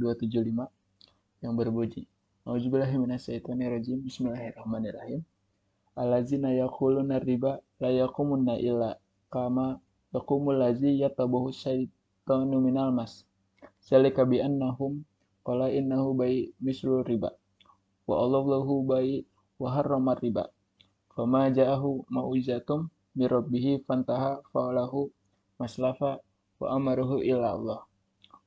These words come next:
Wa ma ada faula ika ashabun nar. Hum fiha khalidun." Yang artinya,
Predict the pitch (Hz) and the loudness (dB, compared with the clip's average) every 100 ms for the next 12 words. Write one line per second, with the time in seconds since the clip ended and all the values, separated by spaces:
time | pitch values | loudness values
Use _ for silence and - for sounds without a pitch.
0 | _ 123 120 135 127 135 131 127 123 120 | _ -4 0 0 0 0 0 0 -2 0
1 | 127 139 - 123 - - 135 - 127 127 | 0 -2 -4 -8 -6 -4 -6 -4 -2 0
2 | 233 110 - _ _ _ _ - - - | 0 -2 -8 _ _ _ _ -20 -18 -2
3 | 139 135 131 127 123 131 123 120 113 110 | -2 -2 -2 0 2 0 2 2 2 0
4 | 101 - _ _ _ _ - - - _ | -4 -8 _ _ _ _ -20 -20 -20 _
5 | _ _ _ _ _ _ - 135 120 117 | _ _ _ _ _ _ 0 0 0 -4
6 | - 117 | -2 -2